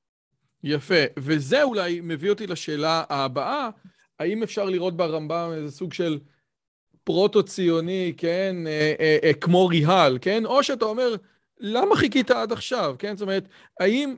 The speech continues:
באמת ניתן, אתה יודע, אתקס יש לו את הסיפור הזה של האם הגר"א הוא כן ציוני או לא ציוני,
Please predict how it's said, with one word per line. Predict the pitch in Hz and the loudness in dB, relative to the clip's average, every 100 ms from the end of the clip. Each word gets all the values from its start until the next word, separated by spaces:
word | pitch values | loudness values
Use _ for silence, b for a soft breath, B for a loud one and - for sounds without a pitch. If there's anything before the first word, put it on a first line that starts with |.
| - | -10
באמת | 151 185 180 190 240 233 _ | 0 0 0 -4 -6 -8 _
ניתן, | 180 170 - 214 214 226 214 - b b _ _ - | -6 -6 -4 -2 0 -2 -6 -14 b b _ _ -4
אתה | 170 214 | 2 4
יודע, | 226 165 - _ _ _ - | 4 4 -2 _ _ _ -4
אתקס | - - 214 208 | -2 0 2 2
יש | 202 | 2
לו | 214 | 0
את | 196 | -2
הסיפור | 160 175 190 190 | -6 -4 -2 -2
הזה | 165 160 | -2 -6
של | 147 151 | -4 -2
האם | 156 180 | 0 0
הגר"א | 165 156 | -2 0
הוא | 165 | -2
כן | 156 180 | 0 -4
ציוני | - 170 160 151 | -4 -4 -2 0
או | 143 | 2
לא | 147 | 2
ציוני, | - 139 131 175 | 0 -2 -2 -2